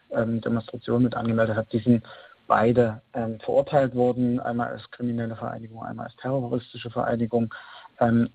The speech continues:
und das hat man gemerkt. Also im Freital, ähm, das war zweitausendfünfzehn, zweitausendsechzehn ja ein Schwerpunkt der Proteste.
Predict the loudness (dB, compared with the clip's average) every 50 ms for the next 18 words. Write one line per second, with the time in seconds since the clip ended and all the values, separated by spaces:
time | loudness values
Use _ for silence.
0 | _ 0 2 4 6 4 6 6 4 2 4 4 2 2 2 2 0 0 0 0
1 | 0 0 -4 _ -14 -18 -18 -18 _ _ -8 -6 -4 -4 -4 -4 -6 -8 -6 -2
2 | 0 0 0 0 0 2 2 2 2 2 0 -2 -4 -4 -4 -4 -4 -4 -6 -6
3 | -8 -6 -6 -6 -4 -2 -2 -2 -2 -4 -6 -6 -6 -6 -6 -6 -6 -6 -6 -6
4 | -8 -10 -10 -10 -8 -8 -8 -8 -8 -8 -8 -8 -8 -8 -10 -12 -10 -6 -4 -2
5 | -2 -2 -4 -6 -10 -6 -4 -2 -2 -2 -4 -8 -16 -6 -4 -4 -4 -4 -6 -12
6 | -12 -10 -10 -10 -10 -6 _ -4 -4 -4